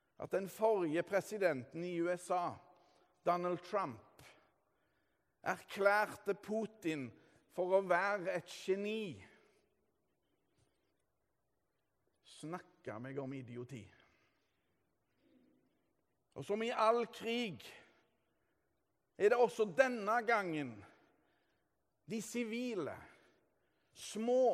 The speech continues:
og uskyldige, som blir rammet hardest. Det er hjerteskjærende.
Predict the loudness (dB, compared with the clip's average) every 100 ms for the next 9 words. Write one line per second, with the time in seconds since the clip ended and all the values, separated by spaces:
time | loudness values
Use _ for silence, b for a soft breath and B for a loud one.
0 | 2 -2 -2 -2 -4 -4 -4 -4 -4 -6
1 | -6 -6 -8 -10 b b b b b b
2 | b b b _ -6 -6 -2 -2 0 0
3 | 0 -2 -4 -6 -8 -8 -4 -4 -4 -12
4 | -14 -16 -16 -20 -20 -20 _ _ _ _
5 | _ _ _ _ _ _ _ _ _ _
6 | _ _ _ _ -4 -2 -2 -4 -6 -10
7 | -20 -12 -10 -6 -8 -8 -14 -16 -18 -18